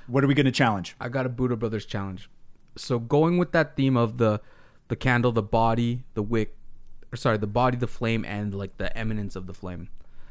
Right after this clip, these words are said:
Speaker 2: Um, I want three s-, circles. Body, mind, spirit.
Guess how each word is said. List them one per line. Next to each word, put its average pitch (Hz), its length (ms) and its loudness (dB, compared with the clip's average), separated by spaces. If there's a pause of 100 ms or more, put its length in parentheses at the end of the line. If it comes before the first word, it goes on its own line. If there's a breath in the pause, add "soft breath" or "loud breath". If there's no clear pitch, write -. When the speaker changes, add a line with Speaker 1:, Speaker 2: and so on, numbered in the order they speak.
(240 soft breath)
Speaker 2:
Um, 95 400 -2
I 113 80 -2
want 120 320 -2
three 139 460 -2
s-, - 260 -8 (120)
circles. - 680 -4 (1120)
Body, 151 500 0 (240)
mind, 113 460 -2
spirit. - 480 -4